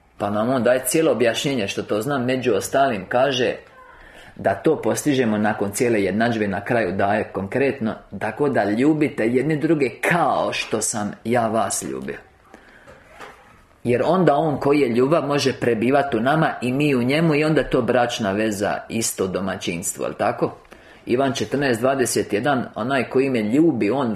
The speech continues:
će vrši moje zapovjedi i ja ću i moj otac", dvadeset treći stih, "doći na stanice kod njega." Zajedništvo.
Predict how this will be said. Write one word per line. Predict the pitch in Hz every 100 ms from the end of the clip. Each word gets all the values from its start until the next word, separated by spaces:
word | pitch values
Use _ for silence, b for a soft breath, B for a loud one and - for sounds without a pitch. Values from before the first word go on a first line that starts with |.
| 104
će | -
vrši | 107 107 131
moje | 120 117
zapovjedi | 104 123 120 101 98
i | - 98 123
ja | 127 143 135 -
ću | -
i | 69 87
moj | 123 131 123
otac", | 101 131 113
dvadeset | 107 101
treći | 131 110
stih, | - 139 98
"doći | 123 135 117
na | 107
stanice | - 120 120 120 -
kod | - 65
njega." | 62 - B B -
Zajedništvo. | 87 143 120 78 62 - -